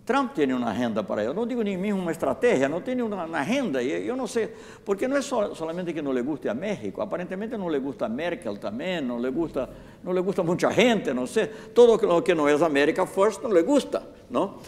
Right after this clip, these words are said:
Y yo vuelvo a decir, lo que más temo en el caso del señor Trump en relación a América Latina y Caribe, pero no sé si en Europa eso tiene también alguna influencia, es el ejemplo.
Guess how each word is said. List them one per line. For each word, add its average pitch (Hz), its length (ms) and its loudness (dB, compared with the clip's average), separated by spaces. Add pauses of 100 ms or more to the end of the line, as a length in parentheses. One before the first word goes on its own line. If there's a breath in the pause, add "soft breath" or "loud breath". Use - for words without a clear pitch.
(380 loud breath)
Y - 60 -4
yo 196 160 8
vuelvo 208 220 4
a 185 40 2
decir, 135 380 0
lo 143 180 -4
que 180 120 -4
más 214 460 -6
temo 160 440 0 (360)
en 110 140 -10
el 110 160 -8
caso 170 420 -6
del 143 200 -6
señor 143 400 -10
Trump 135 340 -8
en 113 120 -8
relación 110 440 -8
a 147 60 -6
América 131 360 -6
Latina 120 360 -8
y 127 60 -8
Caribe, 123 420 -4
pero 107 260 -8 (320)
no 101 140 -10
sé 123 160 -8
si 120 160 -6
en 113 80 -4
Europa 110 440 -4
eso 113 220 -6
tiene 113 280 -4
también 113 360 -4
alguna 113 220 -4
influencia, 123 580 -6 (920 loud breath)
es 135 280 2
el 127 100 4
ejemplo. 104 480 -2